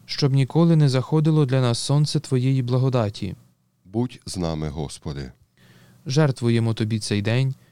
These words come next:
Speaker 1: обіцяємо уникати будь-якої нечесності в думках і вчинках наших.
Speaker 2: Будь з нами, Господи.
Speaker 1: Вчини, Господи, щоб увесь цей день сяяв сяйвом Твоєї благодаті,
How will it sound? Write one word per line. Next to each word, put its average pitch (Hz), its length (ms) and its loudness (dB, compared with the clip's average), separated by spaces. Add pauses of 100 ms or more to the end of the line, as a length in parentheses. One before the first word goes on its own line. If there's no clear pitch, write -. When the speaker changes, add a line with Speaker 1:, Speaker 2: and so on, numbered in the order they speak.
(300)
Speaker 1:
обіцяємо 156 680 2
уникати 127 560 2
будь-якої 139 600 0
нечесності 147 920 0 (200)
в 110 120 -8
думках 117 560 -2
і 165 80 0
вчинках 107 600 -4
наших. - 560 -6 (580)
Speaker 2:
Будь 104 300 -6 (100)
з 85 100 -10
нами, 71 320 -6
Господи. 69 640 -10 (1000)
Speaker 1:
Вчини, 160 360 2
Господи, 131 540 0
щоб 120 320 -2
увесь 143 320 2
цей 113 240 0
день 139 380 2
сяяв 151 480 2
сяйвом 156 440 2
Твоєї 143 400 0
благодаті, 131 760 0